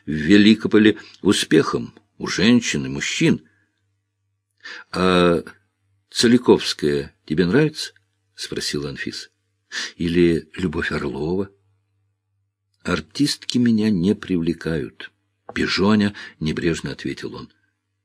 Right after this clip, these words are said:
"А кто же тебе нравится, герой-любовник?" сузила блестящие глаза Анфиса.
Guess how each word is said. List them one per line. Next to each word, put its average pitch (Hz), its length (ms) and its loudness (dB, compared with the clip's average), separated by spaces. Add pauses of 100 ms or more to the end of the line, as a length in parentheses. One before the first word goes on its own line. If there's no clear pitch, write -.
(720)
"А - 80 -16
кто - 360 0
же - 120 -4
тебе - 240 -6
нравится, 85 580 -2
герой-любовник?" 85 1080 0 (280)
сузила 76 500 0
блестящие 73 600 -2
глаза 71 300 -4
Анфиса. 78 440 -2